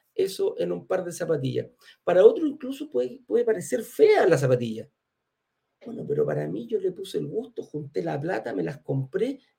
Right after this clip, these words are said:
las ocupo yo y al resto le da exactamente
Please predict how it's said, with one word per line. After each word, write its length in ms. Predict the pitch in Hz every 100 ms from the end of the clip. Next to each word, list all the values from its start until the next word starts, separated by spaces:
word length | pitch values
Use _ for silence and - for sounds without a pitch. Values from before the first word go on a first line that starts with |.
| _ -
las 220 | 165 135
ocupo 520 | 156 147 196 220 180 156
yo 380 | 170 269 320 - _ _ -
y 120 | 175
al 140 | 165
resto 480 | 185 220 - 254 254 - _ _ _ _ _ _ _ _ _ _ _ _ -
le 280 | 135 139
da 300 | 151 196 - -
exactamente 1300 | 135 - 202 202 - 196 180 180 175 - 185 -